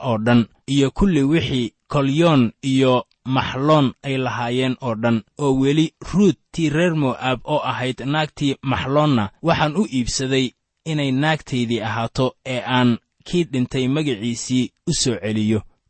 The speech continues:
dhulkii uu dhaxalka u lahaa, si uusan kii dhintay magaciisii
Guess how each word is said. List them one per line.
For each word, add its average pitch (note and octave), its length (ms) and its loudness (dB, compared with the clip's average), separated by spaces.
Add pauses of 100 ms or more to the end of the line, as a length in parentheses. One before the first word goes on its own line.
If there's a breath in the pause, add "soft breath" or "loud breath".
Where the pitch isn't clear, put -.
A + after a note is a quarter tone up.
dhulkii F3+ 440 4 (100)
uu C#3 160 0
dhaxalka B2+ 380 -2
u B2 100 0
lahaa, G#2+ 340 0 (220)
si - 300 -2
uusan C#3 380 0
kii F3+ 200 -2
dhintay C3 380 -2
magaciisii C3 800 -2